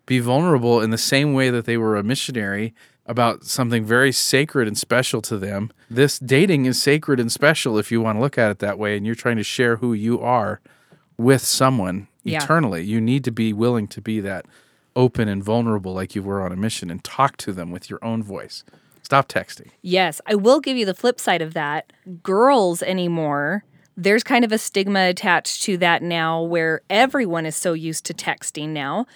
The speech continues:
Speaker 2: that if someone does call, they're instantly labeled as a weirdo.
Speaker 1: Which is strange.
Speaker 2: Bizarre.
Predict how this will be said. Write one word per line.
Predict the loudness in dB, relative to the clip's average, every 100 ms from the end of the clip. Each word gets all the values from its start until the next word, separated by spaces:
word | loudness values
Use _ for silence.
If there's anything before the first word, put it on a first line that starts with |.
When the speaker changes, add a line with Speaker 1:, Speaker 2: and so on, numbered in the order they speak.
| _ _
Speaker 2:
that | 0 0
if |
someone | 2 0 2 2
does | 0 -2
call, | -2 0 2 0 -4 -12
they're | 2 4 4 0
instantly | 0 0 0 -4 -2
labeled | 0 0 0 -2 -4
as | -6 -8
a |
weirdo. | -2 0 0 -2 -8 _ _ -4
Speaker 1:
Which | 0 0 -2
is | -6 -10 -14 _ _ _ -12
strange. | -8 4 6
Speaker 2:
Bizarre. | 6 4 2 4 4 0